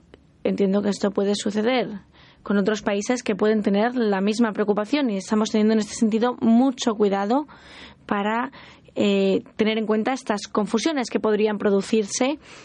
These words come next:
también en lo que respecta a las, a los registros de nombres de dominio de segundo nivel que pueden parecer cirílicos,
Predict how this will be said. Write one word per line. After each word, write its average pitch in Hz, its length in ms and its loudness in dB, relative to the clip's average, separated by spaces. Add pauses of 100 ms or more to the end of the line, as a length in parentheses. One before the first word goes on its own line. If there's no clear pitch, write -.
(100)
también 226 260 0
en 240 40 4
lo 233 80 0
que 214 100 -6
respecta 214 560 -2
a 233 220 -4
las, 240 260 -2 (140)
a 214 180 0
los 208 140 0
registros 254 340 -2
de 226 80 0
nombres 226 200 2
de 233 80 4
dominio 226 320 4
de 240 80 2
segundo 214 340 2
nivel 226 340 2
que 214 100 0
pueden 208 280 2
parecer 196 340 -2
cirílicos, 233 800 0